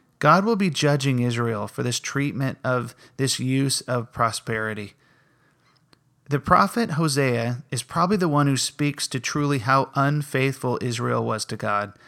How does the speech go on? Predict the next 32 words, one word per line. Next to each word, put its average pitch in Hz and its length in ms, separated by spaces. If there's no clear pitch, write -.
and 143 120
how 143 120
God 139 380
was 156 140
still 151 280
pouring 139 420
out 131 200
his 127 180
love 127 340
on 123 120
his 120 180
people 123 540
despite 135 720
their 120 200
unfaithfulness. 113 840
So - 140
we'll 170 180
address 156 600
the 139 160
prophet 135 560
Hosea 120 580
in 123 140
his 117 140
book 123 320
later 123 340
in 117 100
the 113 100
reign 120 260
of 110 120
Jeroboam 113 520
the 107 80
second. 107 400